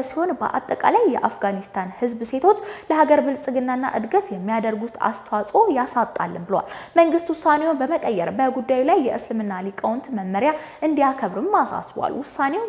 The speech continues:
የመንግስትን ድርጅትን ጨምሮ በርካታ ሀገራት ተቋሞችም እየተቃወሙትም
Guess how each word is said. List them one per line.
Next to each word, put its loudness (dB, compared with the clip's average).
የመንግስትን -4
ድርጅትን -6
ጨምሮ -2
በርካታ -6
ሀገራት -2
ተቋሞችም 0
እየተቃወሙትም 0